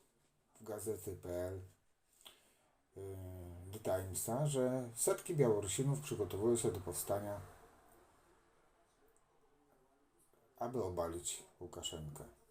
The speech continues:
Co to w ogóle znaczy? Ponoć, że setki obywateli Białorusi, którzy uciekli masowo z kraju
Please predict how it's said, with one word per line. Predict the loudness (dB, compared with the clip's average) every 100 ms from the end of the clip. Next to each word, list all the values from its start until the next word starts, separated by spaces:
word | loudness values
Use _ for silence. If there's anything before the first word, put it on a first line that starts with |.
| _ _ -8
Co |
to | -4 -2
w |
ogóle | 2 6 6
znaczy? | 4 -4 -8 -14 -16 -20 -20 -20 _ _ _ _ _ _ _ _ _
Ponoć, | 0 2 2 -4 -8
że | -8 -2
setki | 2 2 4 4
obywateli | 6 4 6 6 6
Białorusi, | 6 4 4 0 0 0 0 -2 -8 -20 -20 -4
którzy | 0 2
uciekli | 4 4 2 2 0
masowo | 0 0 2 2 0 -2
z | -2
kraju | 0 2 2 0